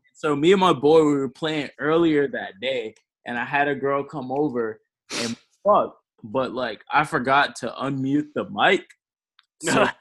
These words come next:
Speaker 1: listened to the entire thing.
Speaker 2: <laughs>
Speaker 1: And then I got on afterwards, and he was like, "Bruh,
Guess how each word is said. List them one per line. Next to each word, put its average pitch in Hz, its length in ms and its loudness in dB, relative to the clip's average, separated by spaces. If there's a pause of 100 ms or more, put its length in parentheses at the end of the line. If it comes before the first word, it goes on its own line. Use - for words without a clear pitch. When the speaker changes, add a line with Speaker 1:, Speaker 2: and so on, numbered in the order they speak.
(280)
Speaker 1:
listened 202 520 2
to 160 100 0
the 131 360 -2
entire 135 920 0 (120)
thing. 113 520 0 (280)
Speaker 2:
<laughs> - 120 -4 (880)
Speaker 1:
And 175 160 4
then 196 120 -4
I 180 140 6
got 170 400 4
on 165 380 2
afterwards, 156 640 2
and 147 120 -2
he 160 100 0
was 151 180 -2
like, 113 280 -6
"Bruh, 120 360 -4